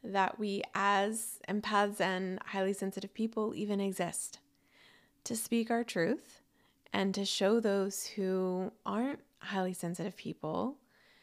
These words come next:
the unique and beautiful perspectives that we have and the way that we're able to connect the dots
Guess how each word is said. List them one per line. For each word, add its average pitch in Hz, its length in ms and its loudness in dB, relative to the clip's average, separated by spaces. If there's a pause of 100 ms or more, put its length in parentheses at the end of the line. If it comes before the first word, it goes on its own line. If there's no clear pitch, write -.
(600)
the 220 120 4
unique 220 800 4
and 208 160 0
beautiful 202 360 0
perspectives 180 1160 -2
that 165 280 -4
we 180 140 -4
have 156 520 -6 (880)
and 202 80 -4
the 202 80 0
way 185 180 0
that 196 160 0
we're 196 120 -2
able 180 320 -2
to 170 640 0 (600)
connect 196 440 -2
the 165 100 0
dots - 720 -2